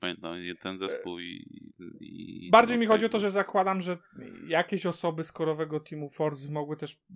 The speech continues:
Speaker 2: mogą robić teraz
Speaker 1: No, no
Speaker 2: Fable,
Speaker 1: pewnie.
Speaker 2: nie? Ale tak, no, my-, większość to są pewnie zupełnie nowe, e, nowe osoby.
Speaker 1: Zaskoczenia nie ma, bo się spodziewałem, mimo że ta Forza,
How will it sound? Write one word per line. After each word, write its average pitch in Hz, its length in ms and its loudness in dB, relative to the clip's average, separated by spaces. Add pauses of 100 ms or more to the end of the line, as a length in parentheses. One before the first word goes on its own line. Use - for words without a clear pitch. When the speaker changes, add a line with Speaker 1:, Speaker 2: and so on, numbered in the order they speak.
(220)
Speaker 2:
mogą 156 300 -2
robić 147 260 -6
teraz 147 300 -4
Speaker 1:
No, - 80 4
no 311 100 6
Speaker 2:
Fable, 381 140 2
Speaker 1:
pewnie. 311 220 0 (240)
Speaker 2:
nie? 143 200 -4 (680)
Ale 147 240 2
tak, 113 320 -4
no, 127 180 -8 (300)
my-, 131 200 -8 (480)
większość 160 480 0
to - 80 -10
są 143 180 -4
pewnie 139 280 -4
zupełnie 127 380 -4
nowe, 117 560 -6
e, 113 420 -12
nowe 113 260 -12
osoby. - 340 -16 (720)
Speaker 1:
Zaskoczenia 131 580 -6
nie 98 120 0
ma, 95 100 0
bo 98 80 -8
się - 80 -10
spodziewałem, 90 760 -2
mimo 101 320 -4
że 98 140 -2
ta 90 240 -4
Forza, 92 460 -2